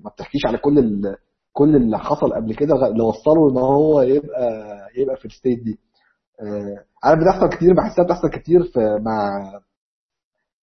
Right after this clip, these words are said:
في ال-، مع الممثلين. يعني فجأة انت هتحس ان فلان ده بقى ستار. هو بقى ست-، بقى ستار ليه؟ انت ما شفتش بقى كمية الدور كومبارس اللي هو لعبها لغاية ما بقى ستار. ف-،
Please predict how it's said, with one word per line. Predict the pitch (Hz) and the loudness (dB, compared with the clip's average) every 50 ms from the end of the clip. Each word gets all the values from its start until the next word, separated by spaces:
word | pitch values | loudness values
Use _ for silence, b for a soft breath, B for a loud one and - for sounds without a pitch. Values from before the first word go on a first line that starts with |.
| _ _ | _ _
في | - 113 | -4 -2
ال-، | 104 104 104 101 101 101 101 98 98 95 95 95 95 95 92 92 95 95 87 - 90 | -2 0 0 -2 -2 -4 -4 -4 -6 -8 -10 -10 -12 -12 -12 -12 -12 -14 -14 -12 -6
مع | 107 107 110 | -2 -2 -2
الممثلين. | 113 117 120 - - - 110 120 127 123 107 90 - - _ _ _ _ _ _ _ _ _ - _ _ _ _ _ _ _ - | 0 -2 -4 -6 -6 -8 -2 0 2 2 0 0 -4 -10 _ _ _ _ _ _ _ _ _ -20 _ _ _ _ _ _ _ -16
يعني | - 95 95 | -14 -14 -6
فجأة | - - 147 143 143 | -2 0 2 2 2
انت | 135 135 - 120 | 2 2 0 -2
هتحس | 110 - 143 139 - - | 0 0 -2 -4 -2 0
ان | 117 113 | -2 -2
فلان | 110 - 120 135 147 143 | 0 0 0 2 2 2
ده | 135 | 2
بقى | 123 110 90 | 2 0 -2
ستار. | - - - 120 110 95 90 - - _ _ _ _ _ _ _ _ _ _ _ _ _ _ _ | -4 -2 -2 -2 -2 -2 -4 -8 -14 _ _ _ _ _ _ _ _ _ _ _ _ _ _ _
هو | 104 101 101 101 | -12 -10 -8 -6
بقى | 104 101 104 104 | -6 -6 -6 -8
ست-، | - - | -10 -12
بقى | 104 104 104 101 92 - | -10 -8 -6 -6 -6 -6
ستار | - - - - 131 135 143 139 139 120 | -8 -10 -2 2 4 4 4 4 4 2
ليه؟ | 113 117 127 135 139 135 135 - - - - - | 4 4 6 6 6 4 2 -2 -10 -14 -14 -12
انت | - 113 | -8 -6
ما | 113 | -4
شفتش | 110 147 143 135 120 | -4 -4 -2 -2 2
بقى | 123 143 143 135 123 113 107 | 4 4 6 6 6 4 2
كمية | - - 107 110 123 135 131 127 | 0 -2 -2 2 2 2 2 2
الدور | 110 104 110 127 135 | -2 2 2 2 2
كومبارس | 135 - - 113 107 120 131 131 - | 2 0 -4 0 2 2 0 2 0
اللي | 120 104 113 | -2 2 2
هو | 123 | 2
لعبها | 117 110 123 131 135 131 127 127 120 - b b b b b b _ | 4 4 2 2 2 2 2 0 -2 -4 b b b b b b _
لغاية | 104 110 131 139 135 | 0 2 2 4 4
ما | 131 123 | 4 2
بقى | 131 - - - | 4 4 2 2
ستار. | - - 127 120 101 - - _ _ _ _ _ _ _ _ _ _ _ _ | 0 0 0 0 0 -2 -8 _ _ _ _ _ _ _ _ _ _ _ _
ف-، | 107 104 104 104 101 101 101 101 98 95 92 92 92 92 92 92 92 95 | -6 -6 -4 -4 -6 -6 -8 -8 -10 -10 -12 -12 -12 -12 -14 -14 -16 -18